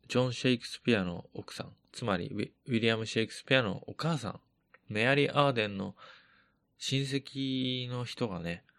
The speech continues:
一緒に捕まっちゃうんですよね。カトリックの陰謀をしてたんじゃないかっていうことで。結果、二人とも二人ともというか捕まって、一人、あの、ジョン・サマービル、発狂して捕まってしまった人は首吊り自殺して、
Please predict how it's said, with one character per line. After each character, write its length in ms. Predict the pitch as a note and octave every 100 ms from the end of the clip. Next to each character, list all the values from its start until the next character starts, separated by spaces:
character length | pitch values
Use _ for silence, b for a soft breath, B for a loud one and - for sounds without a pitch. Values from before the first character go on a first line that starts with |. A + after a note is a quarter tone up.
| b b b _ _
一 100 | -
緒 140 | - A2+
に 60 |
捕 260 | - - A#2
ま 80 | B2
っ 80 | -
ち 120 | C3
ゃ 40 |
う 80 | A#2
ん 40 |
で 60 | F2
す 140 | - -
よ 100 | -
ね。 160 | - _ _ -
カ 160 | - A#2+
ト 120 | A2+
リ 120 | G2+
ッ 60 | -
ク 60 |
の 80 | F#2
陰 100 | G2+
謀 200 | G#2 G#2
を 80 | G#2
し 100 | -
て 120 | A2
た 120 | G#2+
ん 60 | F#2+
じ 120 | F2+
ゃ 40 |
な 80 | F2
い 80 | F2
か 120 | G2+
っ 20 |
て 180 | - -
い 20 |
う 40 | F#2+
こ 80 | F#2
と 140 | -
で。 100 | A#2 _ B B B B B B
結 200 | D#3 C#3+
果、 100 | C3
二 220 | - C#3
人 100 | C#3+
と 140 | C#3+ C#3
も 320 | C3+ B2 - _ _ _ _ -
二 160 | - C#3
人 120 | C#3
と 80 | C#3+
も 80 | B2+
と 100 | G2
い 40 |
う 20 |
か 100 | -
捕 240 | - - G2
ま 120 | F#2
っ 60 | - -
て、 240 | C#3 G#2+
一 240 | - - D#3+
人、 200 | G#2+ -
あ 100 | G#2+
の、 140 | F#2+ F#2
ジ 120 | C3+
ョ 80 | C3
ン・ 60 |
サ 100 | B2+
マ 140 | C3 B2
ー 40 |
ビ 100 | G2
ル、 40 | -
発 220 | A2+ -
狂 200 | - C3+
し 120 | -
て 220 | B2+ A2+ - B B B B _
捕 240 | - A2+ G2+
ま 60 |
っ 40 | G#2
て 120 | G#2
し 140 | -
ま 80 | G#2+
っ 60 | G2+
た 120 | G#2+
人 680 | - A2 G#2 G#2 G#2 G2+ F2+
は 260 | G2 G2+ -
首 260 | - G#2+
吊 180 | G2+ A#2+
り 80 | A2
自 140 | G#2+
殺 280 | G#2 F#2+ -
し 180 | - -
て、 200 | -